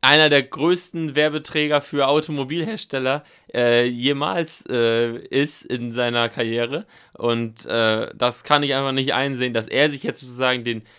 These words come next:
Sticker, „Ich setze mich für die Umwelt ein“, natürlich, er macht ja wahrscheinlich auch einen guten Job und so, aber jetzt in der, also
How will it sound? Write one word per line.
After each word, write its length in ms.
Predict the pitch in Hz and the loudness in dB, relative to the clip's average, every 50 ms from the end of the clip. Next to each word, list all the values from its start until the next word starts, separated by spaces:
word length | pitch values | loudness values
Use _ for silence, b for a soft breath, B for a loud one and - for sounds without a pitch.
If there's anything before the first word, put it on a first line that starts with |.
| b b | b b
Sticker, 460 | - - - 175 180 - 180 151 - - | -20 -6 -4 -4 -2 0 0 0 0 -2
„Ich 140 | 156 147 147 | -4 -2 0
setze 280 | 151 147 147 - - | 0 -2 -2 -2 -6
mich 140 | 147 131 - | -8 -8 -8
für 100 | - 143 | -8 -8
die 100 | 120 117 | -4 -2
Umwelt 320 | 151 185 202 156 135 127 - | 0 2 4 4 4 4 4
ein“, 300 | 82 117 120 147 170 b b b b | 2 0 0 0 -2 b b b b
natürlich, 480 | - 120 - - 185 196 175 135 104 - - | -4 -4 -2 0 0 0 0 0 -2 -4 -4
er 100 | - 120 | -4 -2
macht 240 | 120 127 127 - - | -2 -2 -2 -2 -4
ja 60 | 127 - | -4 -2
wahrscheinlich 460 | - 120 110 - 127 127 123 120 110 | -2 -2 0 0 0 0 2 0 0
auch 60 | 98 | -2
einen 80 | 175 165 | -2 -8
guten 240 | - - - - 104 | -12 -14 -16 -16 -4
Job 240 | - 175 196 190 - | 0 0 0 0 0
und 160 | - 156 147 | -4 -8 -4
so, 220 | 135 147 151 151 151 b b b b | -2 -2 -2 -2 -2 b b b b
aber 420 | - - 123 120 120 120 117 113 b b b b | 0 2 4 6 6 6 6 4 b b b b
jetzt 260 | - 123 120 - - - | 0 0 0 0 -4 -8
in 140 | - 139 131 | -4 -2 0
der, 200 | 120 107 - - | 0 0 0 -2
also 220 | 127 113 113 | -4 -4 -6